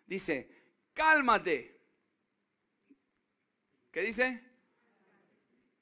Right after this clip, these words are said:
Primero, ¿qué dice? "Cálmate. Tu pródigo quiere que te saques, que te pongas loco. Este es su pago". O sea, el pago del pródigo es sacarte.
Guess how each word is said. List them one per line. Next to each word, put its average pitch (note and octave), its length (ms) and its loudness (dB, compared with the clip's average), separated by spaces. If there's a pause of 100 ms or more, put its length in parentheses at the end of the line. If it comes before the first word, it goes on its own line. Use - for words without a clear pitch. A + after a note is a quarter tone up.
(420)
Primero, F3 480 -6
¿qué G3 100 -4
dice? D4 600 0 (320)
"Cálmate. A3+ 880 2 (500)
Tu C#4 220 0
pródigo C4+ 800 2 (240)
quiere C4 840 -2
que B3 160 -6
te C#4 140 -6
saques, - 680 -6 (320)
que F#3+ 140 0
te A#3 160 -2
pongas B3 480 0
loco. B3 640 -4 (600)
Este G3 840 0
es A3 160 -2
su B3+ 240 -10
pago". F3 640 -4
O D3+ 60 -10
sea, D#3 300 -2 (200)
el D#3 160 -4
pago B3+ 280 -2
del F#3+ 140 0
pródigo G#3+ 560 -4
es D3 120 -10
sacarte. - 580 -12